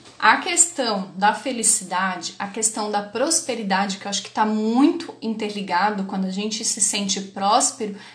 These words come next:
é quando a gente se sente farto com a vida,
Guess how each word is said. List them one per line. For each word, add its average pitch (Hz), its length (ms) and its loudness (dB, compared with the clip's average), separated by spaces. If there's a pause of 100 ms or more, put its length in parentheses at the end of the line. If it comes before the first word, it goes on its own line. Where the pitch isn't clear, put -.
é 190 80 -6
quando 202 220 -4
a 226 40 0
gente 220 320 -4
se 269 220 0
sente 247 440 0
farto 240 600 0
com - 140 -4
a 190 100 2
vida, 185 340 -8